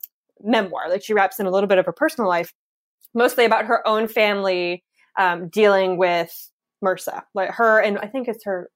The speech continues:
one of her children gets a, a mrsa infection. And of course, like, fighting that is really, really difficult.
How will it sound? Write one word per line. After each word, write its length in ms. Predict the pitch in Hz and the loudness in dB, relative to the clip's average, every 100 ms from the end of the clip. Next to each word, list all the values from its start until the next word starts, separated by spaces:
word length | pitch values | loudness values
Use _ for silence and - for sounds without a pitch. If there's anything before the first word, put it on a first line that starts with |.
| - | -4
one 120 | 220 | -4
of 80 | 214 | -2
her 80 | |
children 400 | 196 185 160 151 | -2 -2 -2 -6
gets 220 | 170 170 - | -8 -8 -8
a, 320 | - 170 165 | -6 -6 -4
a 100 | 196 | -4
mrsa 320 | 185 170 180 | -2 -2 -4
infection. 460 | 175 170 165 170 170 | -6 -6 -8 -8 -4
And 120 | 190 | -4
of 100 | 190 | -2
course, 200 | 214 208 | -2 0
like, 160 | 190 - | -2 0
fighting 280 | 196 185 | 0 0
that 120 | 180 165 | -4 -4
is 120 | 160 | -6
really, 260 | 196 175 165 | -4 -2 -4
really 180 | 165 | -6
difficult. 360 | 170 175 175 - | -8 -10 -12 -12